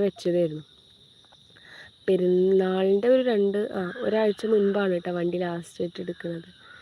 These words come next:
എണ്ണ കഴിഞ്ഞിട്ട് നിർത്തിയിരിക്കുകയായിരുന്നേ. അപ്പോൾ പിന്നെ മറ്റേ വണ്ടി ഉള്ളതുകൊണ്ട് അതിലാണ് പോവല്. അപ്പോൾ ആ വണ്ടി ഇവിടെ തൊട്ടടുത്ത് തന്നെ നിന്നിരുന്നത്. ഇത് കത്തണ കണ്ടപ്പോഴാണ് അത് അങ്ങോട്ട് മാറ്റി വെച്ചത് കേട്ടോ.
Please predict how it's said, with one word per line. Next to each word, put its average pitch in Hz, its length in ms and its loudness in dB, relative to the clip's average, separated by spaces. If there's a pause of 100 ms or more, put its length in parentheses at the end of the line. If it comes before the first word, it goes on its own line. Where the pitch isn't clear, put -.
(320)
എണ്ണ 175 260 0
കഴിഞ്ഞിട്ട് 185 420 -2
നിർത്തിയിരിക്കുകയായിരുന്നേ. 170 760 -4 (1000)
അപ്പോൾ 185 240 -2 (3250)
പിന്നെ 214 240 6
മറ്റേ 214 260 2 (120)
വണ്ടി 208 260 4
ഉള്ളതുകൊണ്ട് 196 480 4
അതിലാണ് 190 440 2 (100)
പോവല്. 175 320 -4 (340)
അപ്പോൾ 185 180 -6
ആ - 100 -2
വണ്ടി 208 260 2
ഇവിടെ 214 220 0
തൊട്ടടുത്ത് 214 420 -4
തന്നെ 214 200 0
നിന്നിരുന്നത്. 180 420 -2
ഇത് 185 160 -4
കത്തണ 185 260 -4 (100)
കണ്ടപ്പോഴാണ് 202 600 0
അത് 185 120 0
അങ്ങോട്ട് 180 360 -2
മാറ്റി 170 340 -6
വെച്ചത് 175 300 -10
കേട്ടോ. 165 200 -16